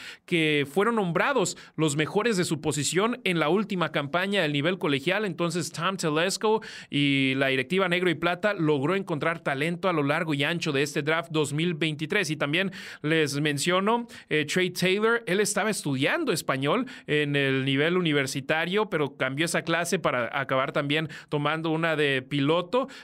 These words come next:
Pero me dijo Trey que próximamente va a aprender un poquito más español para tenerlo como invitado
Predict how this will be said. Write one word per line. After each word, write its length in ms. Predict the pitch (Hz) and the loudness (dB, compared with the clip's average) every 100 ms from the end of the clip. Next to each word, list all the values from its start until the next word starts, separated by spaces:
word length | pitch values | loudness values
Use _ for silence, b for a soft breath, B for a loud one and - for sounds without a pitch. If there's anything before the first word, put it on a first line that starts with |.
| - | -4
Pero 180 | 170 | -2
me 120 | 160 170 | 2 2
dijo 280 | 254 226 | 2 0
Trey 440 | - 202 254 294 - - | 2 0 0 -2 -6 -8
que 100 | 147 | -4
próximamente 800 | 170 196 196 175 160 185 196 196 | -2 -2 0 0 0 -2 -2 -4
va 160 | 170 | -2
a 60 | 202 | -4
aprender 340 | 151 151 156 | -2 -2 -2
un 80 | 156 | -2
poquito 340 | 143 156 151 | -4 -6 -4
más 180 | 151 151 | -2 -2
español 440 | - - 131 156 170 | -4 -6 0 0 0
para 240 | 147 127 | 0 0
tenerlo 400 | 131 139 151 151 | 0 0 2 0
como 180 | 143 131 | 0 -2
invitado 580 | 127 123 143 147 151 | -2 0 0 2 0